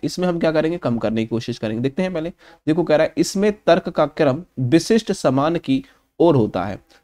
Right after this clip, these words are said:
जिसमें नंबर एक की बात की जाए कि बहुत सी विशिष्ट घटनाओं एवं वास्तविक तर्कों के अवलोकन और अध्ययन के आधार पर समान सिद्धांत का निर्धारण किया जाता है।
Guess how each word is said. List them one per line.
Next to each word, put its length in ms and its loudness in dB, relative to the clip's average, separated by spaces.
जिसमें 440 -2
नंबर 300 4
एक 180 4
की 80 0
बात 220 4
की 120 2
जाए 200 2
कि 160 -2
बहुत 640 4
सी 280 0
विशिष्ट 520 4
घटनाओं 640 2
एवं 260 2
वास्तविक 540 2
तर्कों 340 2
के 240 -4
अवलोकन 520 6
और 400 0
अध्ययन 400 2
के 160 2
आधार 500 4
पर 220 0
समान 480 2
सिद्धांत 560 -2
का 160 0
निर्धारण 500 2
किया 260 0
जाता 300 0
है। 200 -2